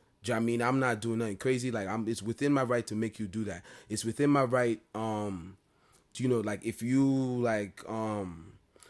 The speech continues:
if you, like, do prep or whatever, that's what, you know, you study or whatever, and, you know, I'm the person, like, in your class, right? You can make it extremely uncomfortable. So that's the thing. So it's like, they, th-,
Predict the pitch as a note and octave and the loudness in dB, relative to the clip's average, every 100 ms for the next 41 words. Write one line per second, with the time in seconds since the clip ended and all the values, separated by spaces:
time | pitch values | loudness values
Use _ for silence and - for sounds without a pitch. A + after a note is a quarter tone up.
0 | _ A2 G#2+ B2 C#3 C3 B2 G#2+ G2 A2+ | _ -6 -4 0 2 2 0 -2 -4 -4
1 | A#2+ - B2 A2+ G2+ G2 F2+ G2 A#2 A2+ | -4 0 -2 0 -4 -6 -6 -4 -2 -2
2 | A2 A2 G#2 F#2+ - A#2 G#2+ G2+ F#2 E2 | 0 0 -2 -6 -2 -2 0 -4 -8 -10
3 | F#2 F#2+ F#2+ A2+ G2+ G2+ A2 A2 G#2 B2+ | -8 -6 -2 -2 -2 -4 -4 -4 0 0
4 | B2 B2 G#2 - G#2 G2+ F2+ G#2 A#2 F#3 | 0 -2 -4 -4 -6 -6 -6 -2 -2 -4
5 | - _ - - - - G#2+ B2+ C3 A#2 | -12 _ -20 -20 -20 -4 2 4 2 -4
6 | B2 A#2+ C#3 C3+ A#2+ - - B2+ B2 A2+ | 0 2 2 0 -2 -2 -2 0 0 -2
7 | - A#2+ G#2 F#2 F#2 B2 C#3+ B2 - C3 | -2 -6 -6 -8 -4 0 2 0 0 -2
8 | G#2 A2+ A2 G#2 - - - - D3 C#3 | 0 -2 -2 -4 -10 -18 -14 2 4 4
9 | A2 | 0